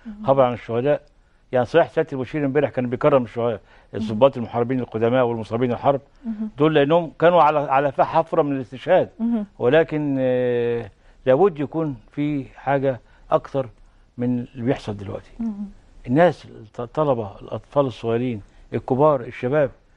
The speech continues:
Speaker 2: يعرفوا إيه. أولا، أولا بيبقى في ح-، ح-، حاجتين، تذكير بالمعركة،
Speaker 1: مم.
Speaker 2: وده مهم جدًا.
Speaker 1: طبعًا.
Speaker 2: والمعركة دي هي اللي، يعني، نقلتنا مع تلاتة وسبعين إلى القوة اللي احنا فيها الحمد
Speaker 1: مم.
Speaker 2: لله. وبعدين الشهيد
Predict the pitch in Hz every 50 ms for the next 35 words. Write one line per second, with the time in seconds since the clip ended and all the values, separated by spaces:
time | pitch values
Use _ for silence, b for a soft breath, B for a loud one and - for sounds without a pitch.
0 | _ _ _ - 120 123 165 190 156 165 170 170 139 127 b b b - 156 185
1 | 190 190 214 226 226 208 180 202 208 202 175 147 196 175 135 131 143 139 - _
2 | - - - - - - 147 - - 139 - - 156 143 120 98 b b b b
3 | b - 127 - - 220 202 180 175 170 160 156 175 190 180 185 - - _ _
4 | _ 254 254 240 233 226 220 220 _ _ _ _ _ _ _ _ - 131 131 127
5 | 139 135 160 175 165 151 156 185 160 165 180 156 - - _ _ _ _ - 254
6 | 240 226 202 202 202 - _ _ _ _ _ _ _ _ _ _ _ _ _ _
7 | _ 131 139 143 139 131 143 175 160 156 151 160 180 165 147 156 165 160 151 151
8 | 147 143 139 135 131 123 131 131 135 135 131 135 139 135 - - 143 165 175 -
9 | 160 143 135 - 170 165 - - 147 135 143 170 180 156 - b b b b b
10 | b b b 151 151 147 147 143 139 135 131 - 117 - - 175 180 165 160 147
11 | 135 147 135 - 165 165 151 123 - 147 160 147 147 143 156 175 170 - - 170
12 | 175 185 180 175 185 202 202 190 185 180 151 - - 170 160 190 196 170